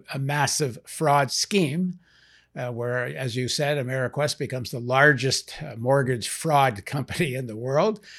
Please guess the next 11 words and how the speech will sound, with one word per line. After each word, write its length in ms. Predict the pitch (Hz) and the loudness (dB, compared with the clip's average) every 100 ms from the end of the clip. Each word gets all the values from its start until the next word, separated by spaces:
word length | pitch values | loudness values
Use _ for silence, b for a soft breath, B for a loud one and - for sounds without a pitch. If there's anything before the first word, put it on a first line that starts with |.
| B B B | B B B
Uh, 140 | 139 143 | -2 4
he 140 | 147 | 4
gets 200 | 220 226 | 6 6
punished 460 | - 165 175 170 - | 6 8 10 8 6
by 140 | 160 | 4
becoming 480 | 139 139 147 143 127 | 4 4 4 4 2
the 260 | 131 120 127 | 2 0 -2
ambassador 680 | 143 123 127 123 147 123 113 | -6 2 2 2 -4 -6 -6
to 220 | - 143 | -4 -4
the 100 | 120 | -2
Netherlands, 600 | 127 190 170 131 117 107 | 6 8 8 6 0 -6